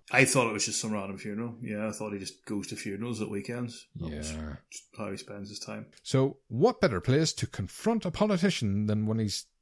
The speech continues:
Speaker 2: delivering a eulogy to his rival.
Speaker 1: You Googleizing? Yeah.
Speaker 2: Yeah. So you can't get into the funeral itself. Bleach Japan are allowed in. You're not, 'cause you're a prick.
Speaker 1: That sounds about right. I mean,
Speaker 2: <laughs>
Speaker 1: um,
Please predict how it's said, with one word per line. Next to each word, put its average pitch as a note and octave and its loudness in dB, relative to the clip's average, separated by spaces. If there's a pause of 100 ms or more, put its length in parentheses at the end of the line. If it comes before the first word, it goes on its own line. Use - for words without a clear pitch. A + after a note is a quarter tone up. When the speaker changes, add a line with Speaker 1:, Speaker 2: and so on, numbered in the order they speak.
(140)
Speaker 2:
delivering B2+ 2
a A2+ -2
eulogy G#2+ 2
to G2+ -4
his F2+ -4
rival. G2+ 0 (120)
Speaker 1:
You A2 -6
Googleizing? A#2 2 (180)
Yeah. G#2 -10 (440)
Speaker 2:
Yeah. E2+ -2 (640)
So C3+ 4
you C#3 6
can't C#3 4
get C3+ 4
into A#2+ 6
the A2+ 4
funeral A2+ 6
itself. A#2+ 4
Bleach - 0
Japan - 2
are A#2 4
allowed A#2+ 6
in. A#2 4
You're B2+ 6
not, D#2+ -2 (180)
'cause F#2+ -4
you're A#2 4
a - 0
prick. - -2 (180)
Speaker 1:
That - -10
sounds C3+ 2
about G2+ -4
right. F#2+ -10 (200)
I A2 -6
mean, G2 0
Speaker 2:
<laughs> - -
Speaker 1:
um, F#2+ -12